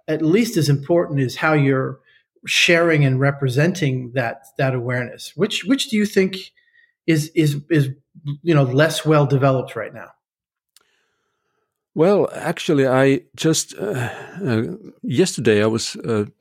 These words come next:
Speaker 2: taking part in, in, uh, in a workshop which was focusing on this item specifically, and there were a number of people from, uh, from the industry, um,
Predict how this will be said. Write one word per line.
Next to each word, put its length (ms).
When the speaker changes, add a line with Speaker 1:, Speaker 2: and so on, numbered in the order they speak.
Speaker 2:
taking 280
part 280
in, 400
in, 180
uh, 600
in 140
a 80
workshop 580
which 160
was 140
focusing 520
on 200
this 200
item 380
specifically, 760
and 200
there 160
were 220
a 80
number 540
of 200
people 380
from, 320
uh, 400
from 220
the 160
industry, 640
um, 480